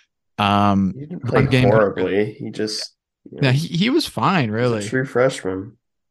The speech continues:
Speaker 1: But that all of a sudden makes it to where the serviceable cornerback room is very thin, 'cause Omar Daniels only played a few snaps and got absolutely toasted on one of them. Um,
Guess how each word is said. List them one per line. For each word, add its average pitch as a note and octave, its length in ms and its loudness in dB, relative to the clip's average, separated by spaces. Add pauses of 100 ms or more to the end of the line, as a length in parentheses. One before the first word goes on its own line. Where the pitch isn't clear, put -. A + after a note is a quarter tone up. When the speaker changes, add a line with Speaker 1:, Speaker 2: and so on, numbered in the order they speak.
(200)
Speaker 1:
But A#2+ 400 2 (140)
that B2 480 -2
all B2+ 140 2
of C3 60 2
a A#2+ 60 0
sudden A#2+ 320 0
makes A2 240 -4
it A2+ 120 -6
to A2+ 100 -12
where A2 340 -2 (160)
the G#2+ 220 -4
serviceable A2+ 580 2
cornerback A#2 720 -2
room G#2+ 460 -2
is G2 280 -10
very A#2 500 2
thin, G#2 460 -4
'cause A#2 160 2
Omar A#2+ 240 4
Daniels G#2 420 0
only G2+ 180 -10
played G2 200 -10
a G2 40 -10
few G2+ 200 -8
snaps G2+ 420 -6
and G#2 80 -4
got F#2 200 -6
absolutely G2 380 -6
toasted - 480 -8
on F2+ 160 -4
one F2+ 140 -4
of F#2 120 -10
them. F#2+ 240 -4 (640)
Um, G2 520 2